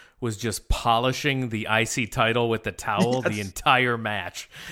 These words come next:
Speaker 1: It was so awesome. Just a close up of Heenan polishing up the I C title. This,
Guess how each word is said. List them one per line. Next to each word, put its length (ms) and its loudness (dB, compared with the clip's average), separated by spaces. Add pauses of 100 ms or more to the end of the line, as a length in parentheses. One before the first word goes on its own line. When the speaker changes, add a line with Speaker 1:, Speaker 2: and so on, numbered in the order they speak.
(120)
Speaker 1:
It 80 -6
was 240 -6
so 720 -4
awesome. 560 -4
Just 220 -8
a 60 -2
close 500 -4
up 180 -8
of 160 -10
Heenan 440 -10 (200)
polishing 500 -6
up 140 -10
the 140 -10
I 100 -8
C 220 -14
title. 460 -16
This, 220 -20